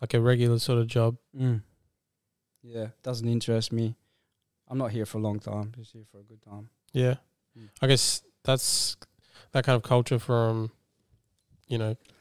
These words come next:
Speaker 1: skating or whatever, and just going out having fun with mates and creating shit
Speaker 2: Yeah,
Speaker 1: and
Speaker 2: sure.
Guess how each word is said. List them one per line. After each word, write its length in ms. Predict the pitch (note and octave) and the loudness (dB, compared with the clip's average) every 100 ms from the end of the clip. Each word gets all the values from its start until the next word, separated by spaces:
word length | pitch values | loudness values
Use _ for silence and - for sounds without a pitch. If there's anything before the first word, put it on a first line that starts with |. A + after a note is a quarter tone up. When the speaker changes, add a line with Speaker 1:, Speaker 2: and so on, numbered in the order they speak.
| _ | _
Speaker 1:
skating 420 | - - B2 B2 A#2 | -6 2 4 4 2
or 100 | A#2 | 2
whatever, 340 | A#2 A2+ A#2 | 2 2 2
and 200 | A2+ A2 | 0 0
just 220 | A#2 - | -4 -2
going 240 | - A#2+ A#2 | 2 2 2
out 160 | A#2 | 2
having 220 | A#2 A#2 A2 | 0 -2 -2
fun 320 | - A2+ A2 | -4 -2 -4
with 320 | G#2+ - - _ - - _ | -6 -12 -20 _ -20 -20 _
mates 300 | A#2+ A2+ - | -4 -4 -2
and 160 | A#2 A2 | -4 -4
creating 540 | - A2+ A2+ A#2 A2+ | 0 0 0 -2 -6
shit 240 | - - A#2+ | -10 -2 2
Speaker 2:
Yeah, 60 | A#2+ | 4
Speaker 1:
and 60 | |
Speaker 2:
sure. 300 | - D#3 G#2 | 4 4 2